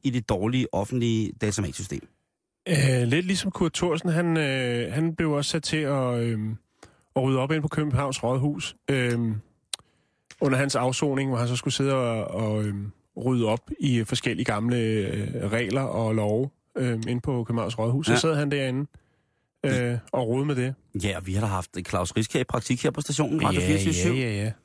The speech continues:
Speaker 1: Den tynde mand. Den tynde, frie mand.
Speaker 2: Ja,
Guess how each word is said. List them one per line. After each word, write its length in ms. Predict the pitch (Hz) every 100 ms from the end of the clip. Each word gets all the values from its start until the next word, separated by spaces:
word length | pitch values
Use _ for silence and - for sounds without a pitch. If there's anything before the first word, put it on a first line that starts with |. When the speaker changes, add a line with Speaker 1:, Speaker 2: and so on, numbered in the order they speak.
| - _ _ _ -
Speaker 1:
Den 120 | 127
tynde 280 | 120 139 156
mand. 220 | 160 156 - - _ -
Den 120 | 127
tynde, 260 | - 151 175
frie 280 | - 196 220
mand. 220 | 104 - _ -
Speaker 2:
Ja, 220 | 120